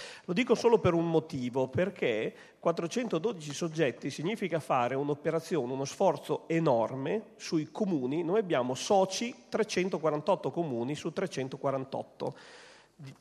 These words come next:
tutte le aziende sanitarie locali, consorzi di bonifica, cioè siamo riusciti a costruire come sistema Regione Emilia Romagna un unico punto di interfacciamento, e questo è utile per le cose che si stanno dicendo. Eh, in questo momento, e qui, eh,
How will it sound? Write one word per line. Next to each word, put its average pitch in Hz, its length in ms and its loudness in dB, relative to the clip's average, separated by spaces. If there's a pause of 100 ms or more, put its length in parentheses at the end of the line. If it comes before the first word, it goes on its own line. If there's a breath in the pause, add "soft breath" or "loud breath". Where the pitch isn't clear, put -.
tutte 233 320 2
le 143 120 6
aziende 151 340 2
sanitarie 147 460 0
locali, 170 400 4
consorzi 147 460 -2
di 147 80 -2
bonifica, 147 440 -2
cioè 147 160 0
siamo 247 340 4
riusciti 147 480 0
a 139 80 2
costruire 127 720 0
come 127 720 0
sistema 165 460 -2
Regione 135 300 0
Emilia 131 280 0
Romagna 127 580 -2 (440)
un 185 200 2
unico 220 300 2
punto 151 320 -2
di 139 100 -6
interfacciamento, 131 880 -6
e 139 100 -2
questo 254 320 -4
è 156 40 2
utile 143 360 -4
per 123 140 -4
le 120 100 -6
cose 120 320 -4 (380 loud breath)
che - 100 -10
si 139 140 -6
stanno 127 340 0
dicendo. 113 680 -6 (580 loud breath)
Eh, 135 500 6
in 180 120 2
questo 262 280 4
momento, 156 460 6
e 107 180 2
qui, 196 300 -2
eh, 123 440 -2